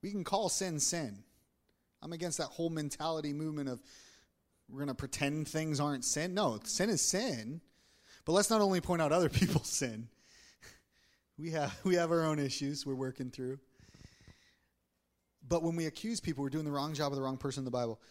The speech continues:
I, I want you to imagine with me, this is the throne. You know, someday we're gonna stand before the throne where God the Father is gonna be our judge.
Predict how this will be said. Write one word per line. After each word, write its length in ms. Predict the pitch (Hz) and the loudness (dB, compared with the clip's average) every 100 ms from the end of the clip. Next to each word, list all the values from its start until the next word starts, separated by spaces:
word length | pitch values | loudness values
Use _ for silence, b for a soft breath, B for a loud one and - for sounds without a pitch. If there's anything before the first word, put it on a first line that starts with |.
| b b b b _ | b b b b _
I, 120 | 135 - | -6 0
I 40 | |
want 200 | 170 214 | 4 4
you 80 | 190 | 4
to 60 | 170 | 2
imagine 440 | 160 160 151 151 | 2 0 0 0
with 180 | 135 - | -2 0
me, 80 | 135 | 0
this 180 | 135 135 | 0 -2
is 80 | |
the 100 | 127 | -4
throne. 420 | 120 - 127 117 113 | -8 -4 -4 -2 -2
You 60 | |
know, 80 | 139 | -2
someday 400 | - 156 147 151 | -2 -2 0 0
we're 120 | 147 | 0
gonna 140 | 127 117 | -2 -4
stand 300 | - 131 135 | -4 -2 -2
before 300 | - 127 110 | -4 -6 -6
the 80 | |
throne 400 | 101 - 113 123 | -8 -6 -4 -2
where 140 | 120 98 | -4 -6
God 260 | 107 110 | -6 -6
the 60 | 107 | -8
Father 360 | - 104 107 101 | -4 -4 -4 -6
is 80 | |
gonna 140 | 104 101 | -6 -8
be 160 | 98 | -6
our 100 | 95 | -8
judge. 760 | 90 92 110 - - - - | -10 -12 -12 -12 -12 -14 -16